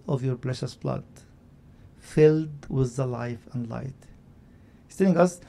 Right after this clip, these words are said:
"Don't consider again your communion as a habit, but we have the chalice of your precious blood, filled with life and light." Remember always, my father and my brothers and sisters,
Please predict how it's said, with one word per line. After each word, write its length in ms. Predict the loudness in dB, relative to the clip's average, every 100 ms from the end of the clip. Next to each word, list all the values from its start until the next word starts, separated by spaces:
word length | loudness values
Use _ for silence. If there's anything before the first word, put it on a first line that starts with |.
| -18 -2 4
"Don't 320 | 6 6 0
consider 400 | 0 0 4 4
again 540 | 6 4 4 4 2 -2 -10
your 200 | -4 -4
communion 680 | -2 -2 -2 0 2 2 0
as 160 | -2 -2
a 60 | -2
habit, 360 | -4 -4 -8 -14 -20 -20 -20 -20 -20 -20 -20 -20 -20 -16 -4
but 220 | -4 -2
we 100 | -4
have 460 | 2 6 6 4 2
the 100 | 0
chalice 540 | 0 0 2 0 -2
of 180 | -4 -2
your 140 | -4
precious 340 | -2 -2 -2 -4
blood, 280 | -4 -4 -6 -20 -20 -20 -20 -20 -20 -20
filled 520 | -2 4 4 4 0
with 280 | 0 0 -2
life 500 | -8 -6 -8 -10 -18 -20 -20 -8
and 180 | -6 -4
light." 340 | -6 -10 -12 -18 -20 -20 -20 -20 -16 -2
Remember 320 | 0 2 0
always, 480 | -2 0 0 -2 -8 -20 -20 -20 -20 -18 -8
my 260 | -6 -6
father 440 | -4 0 2 2 -4
and 160 | -4
my 100 | -6
brothers 400 | -6 -4 -4 -6
and 120 | -8
sisters, 460 | -8 -6 -6 -8 -8